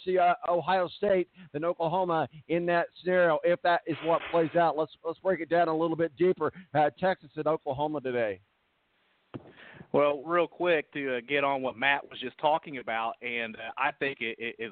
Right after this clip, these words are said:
Speaker 2: great. It's a great point by him. It is actually the thing that I am rooting for as well, and we can a-, unpack what he's talking about. That nightmare scenario, what does the committee do if Bama wins, Oklahoma and Ohio State both lose? Does U C F,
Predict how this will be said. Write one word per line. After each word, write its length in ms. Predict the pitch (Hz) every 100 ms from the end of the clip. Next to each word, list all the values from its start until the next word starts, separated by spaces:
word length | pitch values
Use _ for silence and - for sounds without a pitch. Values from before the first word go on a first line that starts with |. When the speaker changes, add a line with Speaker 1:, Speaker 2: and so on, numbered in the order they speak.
| -
Speaker 2:
great. 340 | 120 131 117 98
It's 100 | 107
a 40 |
great 300 | 101 131 -
point 220 | 139 135
by 160 | - 120
him. 340 | 120 127 127 123
It 100 | 113
is 120 | 107
actually 420 | 117 135 - 123
the 120 | 110 104
thing 240 | 131 123
that 80 | 104
I 200 | 101 131
am 120 | 127
rooting 240 | 135 123 117
for 180 | 131 110
as 80 | 98
well, 360 | 117 131 110 - - - _
and 80 | 110
we 100 | 131
can 140 | 127 117
a-, 120 | 123
unpack 420 | 123 127 139 131 -
what 100 | 107
he's 200 | 127 113
talking 340 | 147 143 143 113
about. 300 | 107 107 - - - -
That 160 | 143 110
nightmare 460 | 135 151 151 143 -
scenario, 560 | 127 131 139 120 101 101 - -
what 120 | 135
does 120 | 139 147
the 80 |
committee 400 | - 147 151 127 117
do 420 | 147 143 135 127
if 240 | 113 123 117 -
Bama 300 | 135 135 123
wins, 320 | 127 127 123 - -
Oklahoma 520 | 131 127 123 135 135
and 160 | 120 123
Ohio 320 | 113 120 117
State 260 | 127 117 -
both 220 | 123 123 -
lose? 340 | 131 123 107 -
Does 200 | 120 104
U 180 | 143 156
C 160 | 143 147
F, 180 | 127